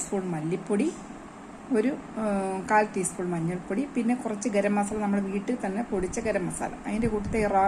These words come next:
മെറ്റീരിയൽ കൂടെ എടുത്തേക്കുന്നത്. ഉം. അപ്പോൾ ഇത്രയാണ് ഇൻഗ്രീഡിയൻസ്. പിന്നെ, ഏ, രണ്ട്, ഏ, സവാള അരിഞ്ഞത്, പിന്നെ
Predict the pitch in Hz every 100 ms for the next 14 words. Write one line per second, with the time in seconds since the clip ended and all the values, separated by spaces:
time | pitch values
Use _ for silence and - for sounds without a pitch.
0 | 208 202 - 208 208 220 165 170 143 -
1 | 120 - - 277 349 - - - - -
2 | 247 220 214 226 196 185 262 - - 208
3 | 175 160 - - - 233 220 302 - -
4 | - - - 196 202 190 202 240 - -
5 | 190 180 170 170 165 185 175 175 180 202
6 | 156 165 165 339 - - - - - -
7 | - - - 202 196